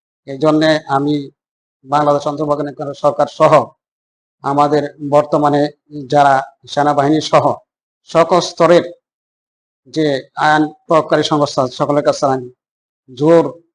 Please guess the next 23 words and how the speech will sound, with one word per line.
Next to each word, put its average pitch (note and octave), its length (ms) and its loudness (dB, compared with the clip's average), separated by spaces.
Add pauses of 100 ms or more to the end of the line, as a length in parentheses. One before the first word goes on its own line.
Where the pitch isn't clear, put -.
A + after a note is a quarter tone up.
(400)
অনুরোধ E3 240 -2
করছি, D#3+ 580 -2 (280)
বিচার E3 340 2
দাবি C#3 240 0
করছি। C3 400 -6 (500)
আমাকে C#3 360 -2
মেরেছে, C#3+ 420 -6 (140)
আমার C3+ 200 0 (220)
ওয়াইফকে C#3 340 -4
মেরেছে, C3 400 -6 (380)
আমার C3+ 220 -4
ছেলেকে C#3+ 380 -4
মেরেছে, C#3 340 -2
ছেলেকে C#3 320 -6
এখন C3+ 160 -8
মেরে C3+ 240 -6 (520)
চাকু D3 260 -4
দিয়ে, C3 240 -4
খোঁজ C#3 260 -2
দিয়ে C3+ 260 -2
সে - 200 -16
কেটে D3 300 -6
ফেলেছে। D3 380 -4